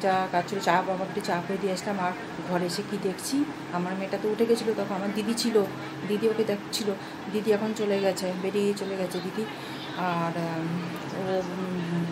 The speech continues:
ও দাদার সাথে কীভাবে ঘুমোচ্ছে, কায়দাটা খালি তোমরা একটু দেখো। কী অবস্থা, কীভাবে ঘুমোচ্ছে,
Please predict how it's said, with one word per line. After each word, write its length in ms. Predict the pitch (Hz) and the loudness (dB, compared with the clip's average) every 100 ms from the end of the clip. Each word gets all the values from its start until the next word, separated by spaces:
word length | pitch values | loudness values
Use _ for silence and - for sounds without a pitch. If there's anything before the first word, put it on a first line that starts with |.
| - 180 | -4 -2
ও 20 | 180 175 165 165 | 0 0 2 4
দাদার 260 | 156 175 - | 4 2 0
সাথে 180 | 180 190 - | -2 -4 -6
কীভাবে 880 | 185 180 147 - - - 175 180 185 143 | -6 -4 -6 -8 -8 -6 -2 0 0 0
ঘুমোচ্ছে, 540 | 170 202 196 - 170 156 | 2 2 0 -4 -6 -2
কায়দাটা 400 | 156 170 170 180 170 | 0 0 0 0 -2
খালি 180 | 202 202 190 190 | -4 -2 -2 -2
তোমরা 260 | 156 160 175 170 | -4 -2 -2 -2
একটু 200 | 165 175 139 135 | -4 -8 -8 -6
দেখো। 280 | 123 127 - 107 - - - - - 302 - - - - - - - - - - - - - - - - - - - - - - - - - - - - - - - - - - - - - - | -6 -6 -8 -10 -10 -10 -10 -10 -10 -10 -10 -10 -10 -10 -10 -10 -10 -10 -10 -10 -8 -8 -8 -8 -8 -10 -10 -10 -10 -10 -12 -12 -12 -10 -10 -10 -10 -10 -12 -12 -12 -12 -12 -12 -12 -12 -10 -6
কী 120 | 233 240 196 | -2 0 0
অবস্থা, 440 | 165 208 - - 214 196 - | 0 -2 -4 -2 0 0 -2
কীভাবে 300 | 254 262 262 226 | 0 2 0 0
ঘুমোচ্ছে, 380 | 214 208 - | 0 0 0